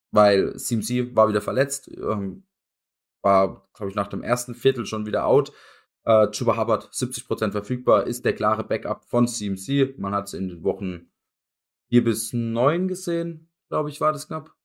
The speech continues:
Oder, oder zwei bis neun. Also, das ist schon wieder unfassbar, wie oft C M C wieder ausfällt. Ähm, Chuba Hubbard ist die klare Backup-Option zu C M C.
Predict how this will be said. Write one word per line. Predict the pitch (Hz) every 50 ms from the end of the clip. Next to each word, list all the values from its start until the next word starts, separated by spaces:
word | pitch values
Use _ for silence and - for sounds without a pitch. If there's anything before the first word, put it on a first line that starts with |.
| _ _
Oder, | 101 101 95 -
oder | 92 101 98 - - -
zwei | - - 107 117 135 139
bis | 156 139 - 143
neun. | 139 143 143 139 135 123 _ _ _ -
Also, | 110 104 98 92 98 87 82 - _ - - - - _ _ -
das | 104 107
ist | - - - - _ _ _ _ -
schon | 113 113
wieder | 110 110 107 107 104 90
unfassbar, | 117 120 - 117 110 - - 117 98 98
wie | 101
oft | 98 - - -
C | - 104
M | 98 95
C | 95 107 107 107 104 - _ -
wieder | 110 101 98 -
ausfällt. | 80 110 110 - - 117 113 110 110 - - _ _ _ _ _ _ _ _ -
Ähm, | 110 104 104 101 104 95 - -
Chuba | - - 127 120 120
Hubbard | 120 123 120 - -
ist | 123 - -
die | 104
klare | 113 113 117 113 110 104 101 101 - _ _ _ -
Backup-Option | 123 123 123 117 - - - - - 117 107 104 101
zu | 98 - - 127 123 120 - - -
C | - - 123 113
M | 104 98
C. | 98 - 139 143 143 139 139